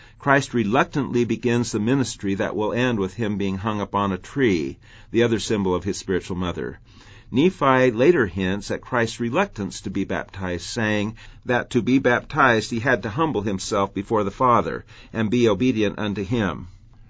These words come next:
This reluctance, also evident in Gethsemane, is understandable. Unlike all other baptisms that cleanse a soul from sin and are an occasion for joy,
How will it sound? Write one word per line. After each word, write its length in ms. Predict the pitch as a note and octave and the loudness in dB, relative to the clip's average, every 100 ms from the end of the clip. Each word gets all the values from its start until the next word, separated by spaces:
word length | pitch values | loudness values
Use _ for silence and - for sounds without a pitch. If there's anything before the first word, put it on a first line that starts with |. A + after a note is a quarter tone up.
| - - | -14 -4
This 240 | D#3 - | -4 0
reluctance, 720 | C3+ A2+ D3+ - G2 G#2+ - - | 2 4 2 0 -4 -4 -6 0
also 420 | A2+ B2+ - G2+ | 2 2 0 0
evident 440 | A2 A2 G#2+ G2 | 0 -2 -2 -2
in 140 | G#2 G2 | -2 -2
Gethsemane, 800 | G#2 F#2+ - B2 G#2+ E2 D#2 F2+ | -2 -4 -2 0 0 -2 -4 -4
is 200 | G#2 G2 | -4 -2
understandable. 760 | A#2+ B2+ C3+ D#3 A#2+ D2 A#1+ - - - - | -2 -4 -4 -2 -2 -2 -6 -12 -20 -20 -6
Unlike 440 | C3+ E3+ C#3 C3+ | -2 2 2 2
all 180 | A#2+ A#2 | 4 6
other 180 | C#3 F#3 | 6 4
baptisms 680 | G2 E2+ - G2 - G#2 - | 2 -2 -2 -4 -4 -6 -4
that 140 | G2+ | -6
cleanse 340 | - C3 D#3 A#2 | 0 2 2 0
a 60 | |
soul 260 | F#2+ G2+ F2+ | -2 -2 -2
from 180 | F#2 E2+ | -4 -8
sin 520 | - F2+ E2+ F#2+ G2 | -6 -4 -2 -4 -6
and 160 | F#2 F2+ | -6 -2
are 160 | F2+ | -2
an 80 | F2 | -2
occasion 480 | E2 A#2+ G#2+ G2 F#2 | -4 -2 -2 -2 -6
for 140 | - | -8
joy, 500 | F#2 G#2+ G#2 D2+ F2 | -6 -2 0 0 -4